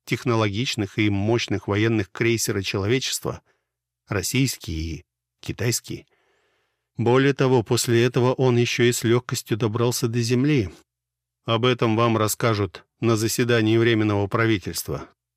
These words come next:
То есть тебе не все рассказывают? Синак знал, что эти слова будут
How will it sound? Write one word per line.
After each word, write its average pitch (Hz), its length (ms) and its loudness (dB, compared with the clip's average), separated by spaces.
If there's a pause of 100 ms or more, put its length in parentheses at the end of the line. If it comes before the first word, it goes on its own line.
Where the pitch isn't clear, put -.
(400)
То 117 180 0
есть 110 260 -2
тебе 123 520 0 (180)
не 113 120 2
все 135 240 0
рассказывают? 107 760 -2 (220)
Синак 95 420 -4
знал, 107 360 0
что - 300 -6
эти 117 240 -2
слова 101 420 -2
будут 113 440 -4